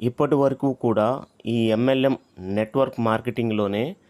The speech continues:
అన్ని ప్లాన్లతో పోలిస్తే చాలా చాలా డిఫరెంట్ అయిన ప్లాన్ అండి ఇది. అసలు అంత డిఫరెంట్ అని ప్లాన్ మీతో ఎందుకు అన్నాను అంటే, నేను ఈ ప్లాన్ అంతా వివరించిన తర్వాత మీకు తెలుస్తుందండి. చాలా తక్కువ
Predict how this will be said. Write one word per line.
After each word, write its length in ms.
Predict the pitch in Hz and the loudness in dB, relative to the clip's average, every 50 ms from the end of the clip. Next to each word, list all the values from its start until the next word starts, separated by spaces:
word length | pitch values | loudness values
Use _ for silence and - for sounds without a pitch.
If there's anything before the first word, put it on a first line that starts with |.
| _ _ _ _ _ _ _ _ _ _ - | _ _ _ _ _ _ _ _ _ _ -4
అన్ని 440 | - 110 117 131 147 156 160 170 175 | -2 0 2 2 4 4 4 4 2
ప్లాన్లతో 600 | 170 - 151 135 131 135 135 139 131 - 139 127 | 2 2 0 0 2 2 0 -2 0 0 0 0
పోలిస్తే 520 | - - 117 113 110 107 - - 131 135 127 - - - | 0 2 0 0 0 0 -2 -4 -6 -6 -6 -8 -6 -2
చాలా 400 | 117 110 117 127 135 139 139 131 127 - | 0 2 2 2 2 2 2 0 -2 -2
చాలా 160 | 123 120 120 117 | -2 -2 -2 -4
డిఫరెంట్ 600 | 90 85 - 117 107 110 - 147 151 151 135 - | -6 -4 -4 -4 -2 -2 -2 -2 0 0 0 0
అయిన 160 | 139 135 127 | 0 0 0
ప్లాన్ 300 | 117 - 120 107 104 107 | 0 0 -2 -2 -2 -2
అండి 180 | 107 101 95 101 | -4 -4 -4 -6
ఇది. 320 | 98 90 113 131 170 202 - _ _ _ _ _ _ _ _ _ _ _ _ - 110 113 | -6 -6 -6 -6 -6 -8 -14 _ _ _ _ _ _ _ _ _ _ _ _ -2 -2 -2
అసలు 280 | 110 - - 120 117 113 | -2 -2 -4 -2 0 0
అంత 300 | 110 117 110 - - 123 | 0 0 -4 -2 -2 -4
డిఫరెంట్ 580 | 101 87 82 123 113 - - 165 160 156 156 | -4 -2 -4 -4 -2 0 0 0 0 2 2
అని 200 | 160 147 147 147 | 2 2 2 0
ప్లాన్ 380 | 120 - - 131 127 131 131 131 | -2 -2 -2 0 0 2 2 2
మీతో 400 | 127 123 113 - - 120 117 - | 2 0 0 0 -2 -2 0 0
ఎందుకు 340 | 101 117 123 135 135 - 139 | 0 0 0 0 0 0 0
అన్నాను 260 | 127 127 123 117 110 | 2 2 2 0 0
అంటే, 380 | 104 95 - 131 175 233 247 - _ _ _ _ _ _ _ | -2 -2 -4 -4 -4 -4 -8 -12 _ _ _ _ _ _ _
నేను 260 | 120 127 139 147 147 | 0 0 2 2 2
ఈ 60 | 139 131 | 2 0
ప్లాన్ 340 | - - 123 120 131 147 | 0 2 2 2 2 2
అంతా 200 | 151 147 131 151 | 0 0 0 0
వివరించిన 560 | 135 113 120 120 131 139 139 127 - 135 131 123 | 2 2 2 2 2 2 0 0 0 -2 -2 0
తర్వాత 340 | 127 117 117 117 117 - | 0 0 0 0 -2 -2
మీకు 180 | 131 123 107 110 | -2 -2 -2 -2
తెలుస్తుందండి. 840 | 110 117 107 107 110 - 120 113 113 107 101 101 113 131 175 262 - _ _ _ _ _ _ _ _ _ _ _ _ _ - 127 | -2 -2 -2 -2 -4 -4 -2 -2 -2 -2 -2 -2 -2 -2 -2 -4 -8 _ _ _ _ _ _ _ _ _ _ _ _ _ -4 -2
చాలా 340 | 107 120 139 156 170 175 | 0 2 2 2 2 2
తక్కువ 880 | 165 170 - 143 131 - - _ _ _ _ - 180 175 170 151 104 | 0 0 -2 -4 -4 -4 -8 _ _ _ _ 0 2 4 4 4 2